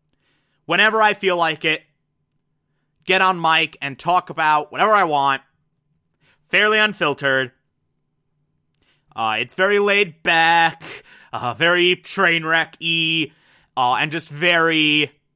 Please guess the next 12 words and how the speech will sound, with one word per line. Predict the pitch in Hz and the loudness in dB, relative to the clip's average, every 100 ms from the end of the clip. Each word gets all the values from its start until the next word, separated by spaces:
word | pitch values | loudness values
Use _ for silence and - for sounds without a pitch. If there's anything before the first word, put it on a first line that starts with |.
| _ _ _ _ _ _ _ _ _ _ _ _ _ _ _ _ - - 220 | _ _ _ _ _ _ _ _ _ _ _ _ _ _ _ _ -20 -12 -4
like | 262 262 | -2 0
I | 269 | 0
said, | 320 247 | 2 0
it's | 160 | -2
general | - 202 190 | -2 0 0
interest. | 196 170 120 101 | -4 -6 -12 -10
Like, | 143 143 | -8 -6
it's | 156 - | -8 -4
very | 180 180 175 160 151 _ _ _ _ _ _ _ _ _ _ | 0 2 0 -2 -4 _ _ _ _ _ _ _ _ _ _
low | - 220 220 208 | -2 2 4 2
pressure, | - - 185 165 - 165 156 156 151 151 | 0 -2 -2 -2 -2 -2 0 -2 -2 -2
like, | 143 135 131 | -2 -2 -2